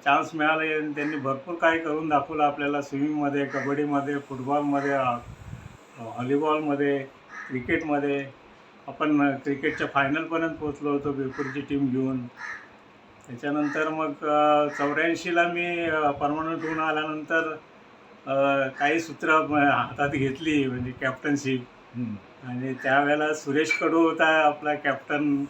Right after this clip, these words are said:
Speaker 1: वेपुरीचा. मग त्याने माझ्याकडे ती सूत्र दिली आणि मग, अ, सगळा, अ, रायगड जिल्ह्यातल्या जेवढ्या टुर्नामेंट्स आहेत,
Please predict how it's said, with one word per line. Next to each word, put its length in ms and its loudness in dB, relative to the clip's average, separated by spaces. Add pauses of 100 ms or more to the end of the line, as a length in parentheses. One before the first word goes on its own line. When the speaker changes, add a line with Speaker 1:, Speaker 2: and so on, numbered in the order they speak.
(300)
Speaker 1:
वेपुरीचा. 760 0 (760)
मग 60 -8
त्याने 320 0
माझ्याकडे 460 0
ती 140 -8
सूत्र 340 -6
दिली 420 -2 (680)
आणि 180 -8
मग, 380 -6
अ, 280 -2
सगळा, 460 0 (520)
अ, 260 -6 (640)
रायगड 340 2
जिल्ह्यातल्या 500 0
जेवढ्या 280 0
टुर्नामेंट्स 600 -4
आहेत, 300 2